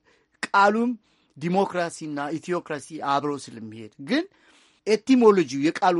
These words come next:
አመጣጥ ኢትዮ ያው ኢትዮጵያ ነው። ክራሲ ማለት ስለ ግዛት ነው እና ስለ ማስተዳደር ነው እና ህዝቡ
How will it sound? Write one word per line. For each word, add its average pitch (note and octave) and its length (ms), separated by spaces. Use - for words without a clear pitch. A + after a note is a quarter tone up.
አመጣጥ F3+ 480
ኢትዮ G3 320
ያው C4+ 200
ኢትዮጵያ A3+ 440
ነው። C#4 140
ክራሲ F3 380
ማለት - 280
ስለ F#3+ 200
ግዛት D3+ 460
ነው F2 180
እና C3 180
ስለ E3 200
ማስተዳደር A2 560
ነው F#2+ 240
እና D3+ 140
ህዝቡ C#3+ 340